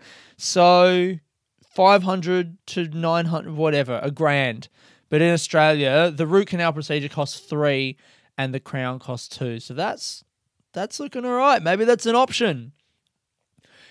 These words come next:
If you guys in, like, three months' time see that I'm posting about, like, "Hey, can't wait to do these gigs in Singapore," <laughs> you'll know,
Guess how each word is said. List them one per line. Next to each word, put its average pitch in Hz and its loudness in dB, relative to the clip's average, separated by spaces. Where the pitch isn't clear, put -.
If 147 -6
you 196 2
guys 202 6
in, 185 0
like, 175 2
three 196 2
months' 185 2
time 180 2
see 185 0
that 175 2
I'm 170 4
posting 170 0
about, 160 2
like, 156 4
"Hey, 190 4
can't 190 4
wait 185 6
to 175 -2
do 185 4
these 185 4
gigs 170 -2
in 185 0
Singapore," 190 4
<laughs> - -
you'll 214 4
know, 208 8